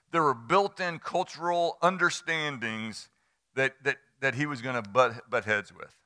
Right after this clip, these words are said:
And again, uh, so last week we talked about how the Jews had their mindset on what the Messiah was gonna be, and it wasn't him. It was gonna be a military, political power,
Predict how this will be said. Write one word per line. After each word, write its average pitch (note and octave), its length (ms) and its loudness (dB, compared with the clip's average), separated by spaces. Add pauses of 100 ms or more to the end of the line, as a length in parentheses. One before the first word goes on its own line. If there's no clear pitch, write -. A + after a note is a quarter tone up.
(240)
And A2+ 80 -10
again, A#2+ 240 -8 (340)
uh, A#2+ 240 8
so C#3 160 -4
last D#3+ 400 4
week C#3+ 140 -12
we C#3 100 -12
talked C#3 260 2
about C3 180 4
how B2+ 120 6
the B2 140 -4
Jews D#3+ 500 -10
had C3 240 4
their A#2+ 100 -4
mindset C#3 800 0
on A#2+ 180 -4
what C#3+ 180 4
the C3+ 60 -10
Messiah D3 520 0
was A#2 160 -6
gonna A#2+ 220 -6
be, A#2 340 -8 (380)
and C#3 100 2
it C#3+ 80 2
wasn't E3 320 4
him. E3+ 260 0
It A#2 40 -4
was A2+ 120 -6
gonna B2+ 160 -6
be A#2 120 -2
a A2 60 -2
military, D#3 580 2
political D#3 640 -2 (280)
power, C#3 600 4